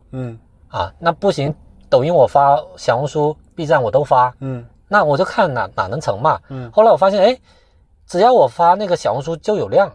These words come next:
Speaker 1: 啊。
Speaker 2: 我就慢慢的就会移过来了。
Speaker 1: 是。
Speaker 2: 对吧？就因为我发现那个上升通道，哎，在小红书上我只要努力我就有回报。
Speaker 1: 嗯。
Speaker 2: 那我就慢慢到这来了。啊，我就不像原来我就天天去赌博。
Speaker 1: 嗯，是。
Speaker 2: 啊，就是我觉得这个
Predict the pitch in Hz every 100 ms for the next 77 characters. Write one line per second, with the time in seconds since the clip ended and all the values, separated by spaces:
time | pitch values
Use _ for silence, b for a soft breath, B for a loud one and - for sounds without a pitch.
0 | _ - 123 113 _ 190 196 247 254 254
1 | 240 151 151 143 127 - 110 123 104 85
2 | 85 - - 123 113 _ _ 180 151 220
3 | 214 220 143 110 190 220 226 160 139 165
4 | 143 147 147 139 180 214 b b - 202
5 | - 131 147 190 139 113 165 165 107 143
6 | 117 110 131 107 107 165 - - 131 120
7 | _ _ 170 147 165 175 165 107 117 98
8 | 120 104 90 95 87 _ _ _ _ _
9 | 110 92 127 143 143 151 143 120 127 135
10 | 123 139 139 135 127 92 98 87 98 _
11 | - 127 117 117 _ _ - 127 95 -
12 | _ _ - 196 135 160 220 254 160